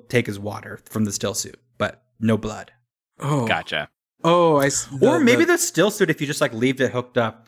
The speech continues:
Speaker 1: like, extracts a lot of water. I don't know.
Speaker 2: Just from the,
Speaker 3: Ugh.
Speaker 2: from the human tap?
Speaker 1: Yeah. <laughs>
Speaker 3: Ah.
Speaker 2: You, uh, you been sweating in there? <laughs> Got some, you got some yum yums?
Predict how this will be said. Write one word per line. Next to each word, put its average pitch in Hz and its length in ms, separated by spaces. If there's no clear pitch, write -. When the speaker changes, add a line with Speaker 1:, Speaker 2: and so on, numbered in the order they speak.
Speaker 1:
like, 104 180
extracts 113 480
a 107 40
lot 104 160
of 101 80
water. 104 200
I 110 120
don't 101 140
know. 101 60
Speaker 2:
Just - 240
from 139 120
the, - 60
Speaker 3:
Ugh. 113 260
Speaker 2:
from 135 140
the 135 100
human 139 300
tap? 143 420
Speaker 1:
Yeah. 135 220
<laughs> - 1400
Speaker 3:
Ah. 98 640
Speaker 2:
You, 127 320
uh, 123 160
you 120 160
been 120 180
sweating 160 420
in 170 100
there? 208 400
<laughs> - 80
Got 135 160
some, 127 260
you 131 200
got - 180
some 139 140
yum 139 160
yums? 220 420